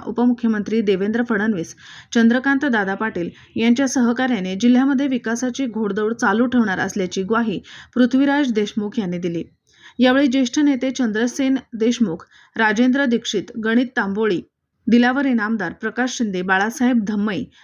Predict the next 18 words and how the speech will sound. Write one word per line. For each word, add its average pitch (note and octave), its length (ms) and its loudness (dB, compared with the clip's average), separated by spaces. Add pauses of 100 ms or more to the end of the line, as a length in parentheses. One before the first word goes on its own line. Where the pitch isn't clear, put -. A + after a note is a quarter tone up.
(220)
विलास B3 320 4
धम्मई, A3 380 -2 (380)
संदीप A#3 440 2
शिंदे, G3+ 320 -2 (280)
संदीप A3+ 460 0
गायकवाड, G3+ 500 0
अभिजित A3 440 2
लोखंडे, A3 500 0 (100)
युवराज A3+ 460 0
राजपूत, F#3 480 0 (400)
सुधाकर B3+ 480 2
चव्हाण, F#3+ 400 -6 (120)
निलेश G#3+ 420 -2 (320)
लंगडे, G#3 440 -2 (580)
बबन A3+ 400 4
रासक, G#3 460 -2 (140)
श्रीमंत A#3 500 0
शिंदे, G3+ 400 -2